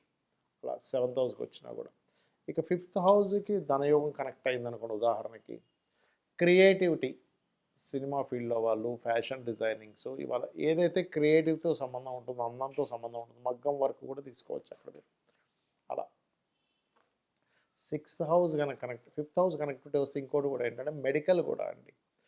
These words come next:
అంటే మీకు కనుక ధనయోగం పంచమ స్థానంతో సంబంధం కలిగి ఉంటే మీరు ఆరోగ్య సంబంధించిన వాటిలోకి వెళ్ళడం ద్వారా, అందులో పర్టికులర్గా రవి సంబంధం వస్తే కనుక ఆరోగ్యం ద్వారానే మీకు డబ్బులు వస్తాయి. అంటే మీరు ఆరోగ్యంగా ఉండడం వల్ల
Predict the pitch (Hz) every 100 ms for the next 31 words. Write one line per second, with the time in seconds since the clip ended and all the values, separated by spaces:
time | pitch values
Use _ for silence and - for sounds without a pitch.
0 | _ _ _ - 139 180 170 175 190 180
1 | 170 151 156 131 131 131 120 120 147 220
2 | _ _ - 135 170 170 - 160 151 143
3 | 131 135 - 120 120 131 127 113 117 113
4 | 113 110 143 233 - _ _ _ _ 170
5 | 147 135 147 170 165 160 156 147 139 131
6 | 123 117 117 120 110 110 113 113 110 110
7 | 113 117 147 143 135 127 131 135 135 120
8 | 127 127 135 127 117 110 - - 113 120
9 | - 117 _ _ _ _ 127 131 147 143
10 | 143 139 123 123 120 127 165 165 117 117
11 | 117 - - 113 113 127 139 143 151 143
12 | 143 139 147 147 131 117 120 117